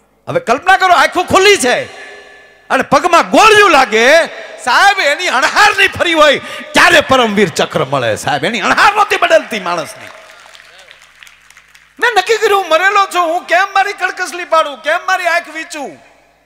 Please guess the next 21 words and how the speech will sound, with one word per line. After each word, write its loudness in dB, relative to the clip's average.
હાથમાં -4
મારી, -12
આ -4
હાથમાં -4
ત્રણ -4
ગોળી -6
લાગી, -16
મારું -4
બાવડું -4
ફાટી -10
ગયું. -16
સહેજ 2
મેં -4
જોયું -4
ત્યારે -4
ખબર -8
પડી, -12
અંદરથી -14
ધવાડા -12
નીકળે -20
છે. -20